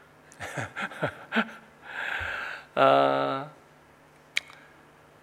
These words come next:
뭐가 우리를 순결하게 하는가? 무엇을 우리가 분리시켜야 되는가? 아, 그렇게 하다 보면, 아,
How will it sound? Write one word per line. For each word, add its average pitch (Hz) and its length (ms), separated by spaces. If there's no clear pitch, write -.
뭐가 220 880
우리를 190 360
순결하게 214 540
하는가? 151 560
무엇을 208 500
우리가 202 420
분리시켜야 202 480
되는가? 139 420
아, 139 120
그렇게 262 340
하다 254 180
보면, 208 380
아, 135 500